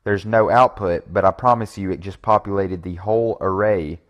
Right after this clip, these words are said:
our whole names list array, with the, with the names in this file. And to prove it to you, we're gonna use a for loop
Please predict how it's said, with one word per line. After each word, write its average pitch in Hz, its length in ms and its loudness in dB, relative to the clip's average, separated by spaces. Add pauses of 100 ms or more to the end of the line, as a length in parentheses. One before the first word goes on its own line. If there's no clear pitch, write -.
(340)
our 92 120 -4
whole 113 220 0
names 110 300 -6
list 95 260 -6
array, 82 420 -4 (580)
with 98 160 -10
the, 92 80 -8 (200)
with 98 200 -8
the 98 80 -2
names 98 400 -6
in 92 60 -10
this 85 140 -8
file. 95 440 2
And 90 80 -4
to 92 80 -8
prove 170 260 -4
it - 140 -8
to - 120 -8
you, 101 140 -4
we're 101 100 -6
gonna 101 180 -6
use 101 240 -6
a 92 40 -8
for 135 460 -4
loop 87 340 -6